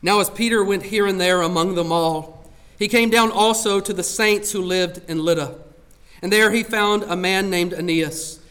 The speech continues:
bedridden for eight years, who was paralyzed. And Peter said to him, "Aeneas, Jesus Christ heals you. Rise and make your bed."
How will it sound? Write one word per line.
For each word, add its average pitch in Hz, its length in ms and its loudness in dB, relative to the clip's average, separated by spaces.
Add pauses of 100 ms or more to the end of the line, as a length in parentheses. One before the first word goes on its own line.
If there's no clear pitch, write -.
(160)
bedridden 202 540 2
for 190 180 -6
eight 214 180 0
years, 175 440 -2 (220)
who 190 80 -2
was 175 100 -2
paralyzed. 170 760 -2 (300)
And 208 120 -4
Peter 285 220 4
said 247 220 4
to 247 100 4
him, 226 120 2
"Aeneas, 233 480 2 (220)
Jesus 277 380 4
Christ 240 420 2
heals 247 320 0
you. 220 180 -2
Rise 233 500 4 (200)
and 226 180 4
make 233 200 4
your 240 160 4
bed." 220 360 2